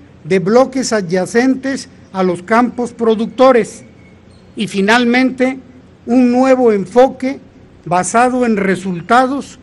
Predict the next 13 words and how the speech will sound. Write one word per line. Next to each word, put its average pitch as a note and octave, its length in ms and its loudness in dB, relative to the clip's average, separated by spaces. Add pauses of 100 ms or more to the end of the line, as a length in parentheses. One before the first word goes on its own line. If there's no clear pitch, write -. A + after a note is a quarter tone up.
(300)
y G3 160 -2
en G3 120 2
la F#3+ 100 2
rendición F#3 680 -2
de G#3 120 -2
cuentas. G#3 640 -2 (2250)
De E3+ 120 -2
no C4 200 2
haberse C#4 420 4
aplicado B3 600 2
todas B3+ 360 2
estas B3 380 0
acciones, C4 680 0